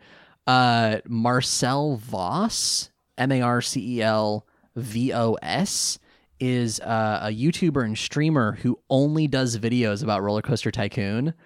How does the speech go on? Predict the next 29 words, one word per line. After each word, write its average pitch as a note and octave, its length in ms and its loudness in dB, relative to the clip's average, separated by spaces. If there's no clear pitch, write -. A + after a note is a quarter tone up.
and C3+ 160 2
they C3 120 2
are A#2+ 180 2
very A2 580 0
<laughs> - 220 -2
good. D#3+ 140 6
Uh, B2 400 2
he, C3+ 240 -6
he B2+ 100 -6
did C#3+ 140 2
a C#3+ 40 2
video B2 600 2
about, A2 680 2
um, G2+ 600 -2
how A#2 840 2
you A#2+ 180 0
can G#2 240 0
build A#2+ 380 2
a A2 100 -2
queue C#3 880 2
for A#2 280 0
a G2+ 60 0
ride A2+ 760 -2
that B2+ 120 2
is A2+ 160 -2
literally A2+ 520 0
impossible A2 760 -2
to - 140 -8
get G#2 240 -4